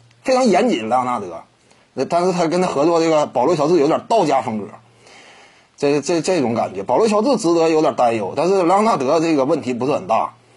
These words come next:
呃，总体而言，快船队呢，下赛季啊，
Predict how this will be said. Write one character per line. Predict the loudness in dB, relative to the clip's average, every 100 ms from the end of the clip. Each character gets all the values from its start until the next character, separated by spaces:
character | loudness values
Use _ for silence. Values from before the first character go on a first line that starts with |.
| -20 -20 _ _
呃， | -2 2 2 2
总 | 0 0 2
体 | 2
而 | 2
言， | 2 0
快 | 0
船 | 0 0
队 | 0
呢， | -2 -2
下 | 0 0
赛 | 0
季 | 0
啊， | -2